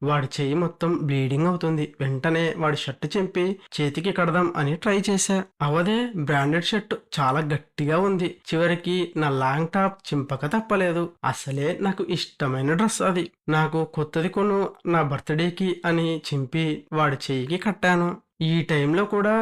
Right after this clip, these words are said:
నీకు ఇదేం పిచ్చి రాక్షసి?" అని తిట్టాడు నన్నివాడు. "వద్దంటే విన్నావా ఈ స్టంటులు? ఇది అంతా మనకి అవసరమా?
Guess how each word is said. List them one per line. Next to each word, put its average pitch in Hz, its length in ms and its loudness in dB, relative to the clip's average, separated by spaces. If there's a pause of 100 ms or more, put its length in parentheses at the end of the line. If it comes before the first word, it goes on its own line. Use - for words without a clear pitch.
(140)
నీకు 175 240 0
ఇదేం 151 340 2
పిచ్చి 214 280 -2
రాక్షసి?" 185 580 2
అని 165 220 2
తిట్టాడు 143 500 -2
నన్నివాడు. 185 580 4 (360)
"వద్దంటే 185 500 0
విన్నావా 180 520 2 (200)
ఈ 175 160 0
స్టంటులు? 151 540 0 (260)
ఇది 175 160 2
అంతా 151 320 0
మనకి 208 320 2
అవసరమా? 160 540 0